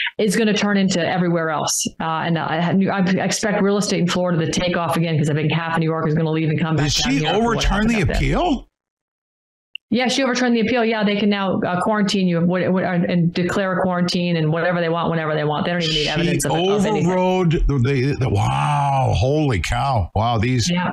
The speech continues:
Speaker 1: that
Speaker 2: these are
Speaker 1: happened a couple of
Speaker 2: brazen,
Speaker 1: days ago. Oh, yeah. <laughs>
Speaker 2: brazen Marxists. All right. All right. Lastly, um,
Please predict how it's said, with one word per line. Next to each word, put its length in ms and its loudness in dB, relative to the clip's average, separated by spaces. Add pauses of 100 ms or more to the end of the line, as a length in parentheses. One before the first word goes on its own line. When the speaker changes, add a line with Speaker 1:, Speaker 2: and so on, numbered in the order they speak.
Speaker 1:
that 60 -
Speaker 2:
these 140 0
are 60 0
Speaker 1:
happened 200 2
a 40 2
couple 120 2
of 120 0
Speaker 2:
brazen, 200 0
Speaker 1:
days 140 0
ago. 240 0
Oh, 160 0
yeah. 440 0
<laughs> 60 -8
Speaker 2:
brazen 480 0
Marxists. 760 -2 (200)
All 80 -2
right. 180 -2 (260)
All 80 -2
right. 240 -2
Lastly, 800 0 (380)
um, 560 0